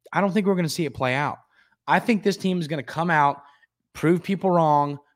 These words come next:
prove to everybody why Texas A and M belongs, why Coach Fisher belongs, why Coach Petrino is one of the most, best offensive minds in college football. So, uh, yes, is that the worst case scenario? If the offensive line doesn't click, if the defensive line can't,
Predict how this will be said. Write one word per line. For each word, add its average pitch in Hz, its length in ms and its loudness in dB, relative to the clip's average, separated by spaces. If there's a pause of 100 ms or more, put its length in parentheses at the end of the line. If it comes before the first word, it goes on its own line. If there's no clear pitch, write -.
(120)
prove 185 220 -2
to - 180 -8
everybody 147 460 2
why 127 160 -2
Texas 135 440 -10
A 156 60 -4
and 151 120 -2
M 151 120 -2
belongs, 139 480 2
why 120 140 -6
Coach 147 280 -10
Fisher 147 300 -10
belongs, 123 480 -4
why 123 100 -4
Coach 139 260 -6
Petrino 131 340 -12
is 120 100 -16
one 131 100 -10
of 127 40 -10
the 117 80 -8
most, 123 420 -8
best 143 320 0
offensive 139 420 -4
minds 123 300 -2
in 113 60 -8
college 110 240 -2
football. 139 520 -2 (520)
So, 160 540 4 (960)
uh, 151 120 2
yes, 180 280 4
is 196 160 0
that 220 160 8
the 208 80 0
worst 202 200 4
case 185 240 2
scenario? 202 520 4 (160)
If 170 160 -6
the 180 80 -4
offensive 180 440 -2
line 175 260 6
doesn't 165 200 2
click, 170 300 -6
if 160 100 -12
the 143 80 -18
defensive 160 440 -10
line 160 220 0
can't, 160 260 -6